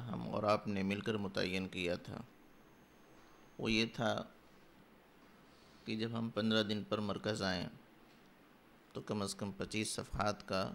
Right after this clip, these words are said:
मुताला करके आएँ और उससे जो हमारे लिए नसीहत और इबरत की बातें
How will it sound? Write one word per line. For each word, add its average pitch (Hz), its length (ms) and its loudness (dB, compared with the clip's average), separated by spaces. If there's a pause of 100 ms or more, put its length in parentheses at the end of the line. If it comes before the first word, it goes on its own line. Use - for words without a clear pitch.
(340)
मुताला 98 400 0
करके 101 360 -2
आएँ 98 260 -2 (1400)
और 92 460 -2 (260)
उससे 113 400 -2 (880)
जो 113 220 -2
हमारे 107 420 2
लिए 101 400 0 (1040)
नसीहत 120 680 0
और 110 160 4
इबरत 107 340 2
की 113 100 0
बातें 104 540 2